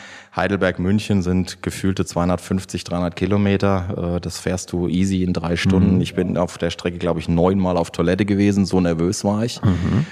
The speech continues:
Speaker 1: Und dann bin ich da mit Sack und Pack in München aufgeschlagen. Und, äh, dann sagte die damalige Ansprechpartnerin, „Ja, das hört sich alles gut an. Machen Sie mal dreißigtausend Tassen und dreißigtausend Baseballcaps für uns. Hier, das brauchen wir fürs, äh,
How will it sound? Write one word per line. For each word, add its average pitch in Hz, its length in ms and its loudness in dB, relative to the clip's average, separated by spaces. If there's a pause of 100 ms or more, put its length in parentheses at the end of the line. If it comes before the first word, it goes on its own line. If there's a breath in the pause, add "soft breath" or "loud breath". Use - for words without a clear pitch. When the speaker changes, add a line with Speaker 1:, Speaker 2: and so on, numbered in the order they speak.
(140)
Speaker 1:
Und 101 120 2
dann 101 120 4
bin 95 100 2
ich 98 140 0
da 95 120 2
mit 95 160 -2
Sack - 220 -4
und 95 140 0
Pack - 200 -10
in 101 140 0
München 98 280 0
aufgeschlagen. 117 880 -2 (160)
Und, 101 500 0
äh, 95 140 0
dann 92 160 -2
sagte 92 300 -2
die 87 120 -2
damalige 85 500 -4
Ansprechpartnerin, 90 800 -8
„Ja, 85 160 -10
das 127 200 -4
hört 117 160 -2
sich 87 160 -8
alles 82 240 -8
gut 82 200 -6
an. 139 180 2 (640 loud breath)
Machen 90 280 0
Sie 98 80 2
mal 95 160 2
dreißigtausend 85 760 -6
Tassen 92 320 -2
und 107 160 0
dreißigtausend 82 560 -6
Baseballcaps - 580 -6
für - 120 -4
uns. 160 260 -2
Hier, 131 380 -2
das 131 140 -8
brauchen 98 420 0
wir 143 160 2
fürs, - 360 -4
äh, - 40 -2